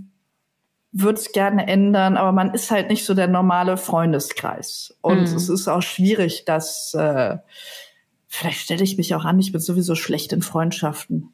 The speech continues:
Speaker 1: Das ist einfach so ein
Speaker 2: Das ist
Speaker 1: Ding,
Speaker 2: ja normal,
Speaker 1: ne? Aber,
Speaker 2: ne? Man,
Speaker 1: ähm,
Speaker 2: wenn man auch, wenn man einen
Speaker 1: ja.
Speaker 2: Job wechselt und so, dann, äh, verliert man auch ein bisschen die Menschen, die man damals so um sich hatte und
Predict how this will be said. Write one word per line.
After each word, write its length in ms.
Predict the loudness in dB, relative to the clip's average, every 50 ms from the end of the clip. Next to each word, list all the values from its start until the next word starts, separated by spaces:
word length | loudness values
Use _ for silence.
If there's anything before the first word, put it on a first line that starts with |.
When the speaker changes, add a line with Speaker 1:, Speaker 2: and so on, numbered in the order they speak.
| -14 -14
Speaker 1:
Das 100 | -12 -10
ist 80 | -10
einfach 220 | -8 -6 -4 -4 -2
so 120 | 0 0
ein 80 | 2 4
Speaker 2:
Das 80 | 4
ist 60 | 4
Speaker 1:
Ding, 80 | 6 6
Speaker 2:
ja 60 | 4 4
normal, 360 | 2 4 4 4 4 4 4
Speaker 1:
ne? 80 | 2
Aber, 260 | 2 2 2 2 0 -2 -6 -4
Speaker 2:
ne? 200 | 0 0 2 4
Man, 140 | 4 4 4 4 4
Speaker 1:
ähm, 260 | 2 2 0 -4 -12 -18 -12 -10
Speaker 2:
wenn 200 | -6 -2 0 0
man 160 | 2 2 2
auch, 220 | 0 -2 -4 -2 -2
wenn 100 | 2 4
man 120 | 6 6
einen 100 | 6 6
Speaker 1:
ja. 100 | 4 2
Speaker 2:
Job 100 | 2 0
wechselt 440 | 0 -2 -2 -4 -4 -4 -2 -2 0
und 140 | 0 -2 -2
so, 280 | 0 0 2 2 2
dann, 280 | 2 2 0 0 0 -2 -6 -12 -16 -16 -16 -16 -18 -20 -20 -10 _
äh, 160 | -4 -4 -4
verliert 420 | -4 -4 -2 -2 0 0 -2 -2 -2
man 100 | -4 -2
auch 260 | -2 -2 -2 0 0
ein 80 | 0 0
bisschen 280 | 0 -2 -2 -2 -2
die 80 | 0 0
Menschen, 400 | 0 0 0 0 -2 -4 -4 -4
die 100 | -2 -2
man 140 | -2 0 0
damals 420 | 0 0 0 0 -2 -2 -4 -4
so 80 | -4 -2
um 140 | 0 0 0
sich 260 | 0 -2 -4 -4 -4
hatte 420 | -6 -6 -4 -4 -4 -2 -2 -2
und 440 | -2 0 0 0 -2 -4 -8 -14 -20